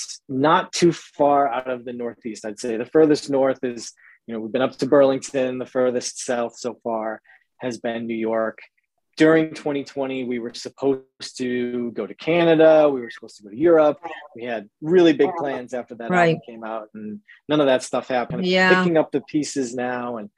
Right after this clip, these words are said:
Speaker 1: um, again, yeah, we're gonna, so we're gonna do this Indiana show. Hopefully, we'll get some shows between here and there, and, um,
Speaker 2: Yeah.
Speaker 1: so we start to see some other cities and meet other bands.
Speaker 2: That's absolutely the trick. I was talking to somebody else,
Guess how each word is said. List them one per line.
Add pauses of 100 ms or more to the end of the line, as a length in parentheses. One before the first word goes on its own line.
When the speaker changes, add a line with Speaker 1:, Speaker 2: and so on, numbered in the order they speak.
Speaker 1:
um,
again,
yeah,
we're
gonna,
so
we're
gonna
do
this
Indiana
show.
Hopefully,
we'll
get
some
shows
between
here
and
there,
and, (460)
um,
Speaker 2:
Yeah.
Speaker 1:
so
we
start
to
see
some
other
cities
and
meet
other
bands. (420)
Speaker 2:
That's
absolutely
the
trick.
I
was
talking
to
somebody
else,